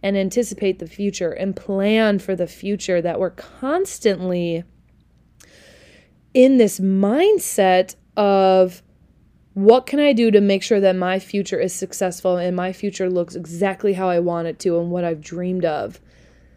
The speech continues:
That I have recently reflected and realized that I have missed so much of my present that I wish I could give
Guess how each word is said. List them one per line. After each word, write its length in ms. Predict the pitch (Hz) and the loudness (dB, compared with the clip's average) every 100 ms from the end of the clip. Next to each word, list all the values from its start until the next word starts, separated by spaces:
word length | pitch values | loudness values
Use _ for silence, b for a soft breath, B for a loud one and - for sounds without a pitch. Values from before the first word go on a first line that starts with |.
| b b | b b
That 300 | 214 202 - | 2 2 0
I 600 | 208 240 285 311 320 - | -4 -2 2 2 2 0
have 300 | 214 220 185 | 0 -2 0
recently 680 | 208 214 - 240 208 196 190 | 0 0 -2 -4 -2 -2 -2
reflected 1000 | 180 180 - 202 196 - 180 170 170 180 _ _ _ _ _ _ _ _ _ _ _ _ _ | -2 -4 -2 -4 -2 -2 0 0 -2 -6 _ _ _ _ _ _ _ _ _ _ _ _ _
and 200 | 208 202 | -4 -2
realized 380 | 190 202 196 185 | 2 4 4 2
that 180 | 185 175 | 0 -2
I 160 | 208 254 | -2 0
have 300 | 247 190 - - - _ | 2 2 -2 -16 -20 _
missed 560 | - 185 190 208 214 - | -6 -2 0 0 -2 -8
so 540 | - - - - 190 190 | -12 -12 -10 -2 0 2
much 240 | 220 220 | 0 -2
of 160 | 190 180 | -4 -4
my 160 | 185 | -6
present 680 | 196 190 170 151 110 95 - _ _ _ _ _ _ _ _ _ - | -6 -6 -4 -4 -8 -12 -18 _ _ _ _ _ _ _ _ _ -4
that 200 | 190 - | -2 -2
I 680 | 190 190 196 202 214 233 - - - | -4 -2 -2 0 2 2 2 -4 -16
wish 760 | 196 180 185 214 214 180 - | -12 -6 0 6 6 4 -4
I 160 | - 185 | -6 -6
could 220 | 202 180 | -6 -4
give 400 | 196 185 175 - | 0 0 -2 -8